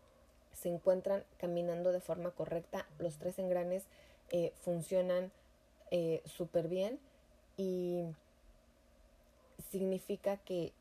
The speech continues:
que mi salud está en óptimas condiciones, porque mis pensamientos son correctos, porque mi forma de alimentarme es correcta, porque mis creencias son mías y son positivas, y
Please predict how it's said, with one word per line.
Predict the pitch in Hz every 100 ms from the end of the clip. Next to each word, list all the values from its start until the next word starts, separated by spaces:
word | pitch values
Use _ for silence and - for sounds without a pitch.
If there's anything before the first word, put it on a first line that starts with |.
| -
que | 180 175
mi | 175 175 165
salud | - 170 185 214 269 - - - - - - - -
está | 165 - - 175 180 185 190 - - - -
en | 180 180
óptimas | 165 165 190 185 175
condiciones, | 180 165 190 175
porque | - 160 175
mis | 160
pensamientos | - 170 165 175 196 220 240 294
son | - 214
correctos, | 208 196 185 175 185 196 -
porque | 175 -
mi | 165 165
forma | - 190 208 226
de |
alimentarme | 214 180 165 - 165 175
es | 175
correcta, | - 160 165 - 175 175 - - - -
porque | - 180 170 180 175 170 180
mis | 180 160
creencias | - 190 185 190 214 220 220 226
son | 208 196 202
mías | 196 196 214 -
y | 190 165
son | 185 180
positivas, | 185 196 165 - 202 202 240 - - - - - - 190
y | 180 170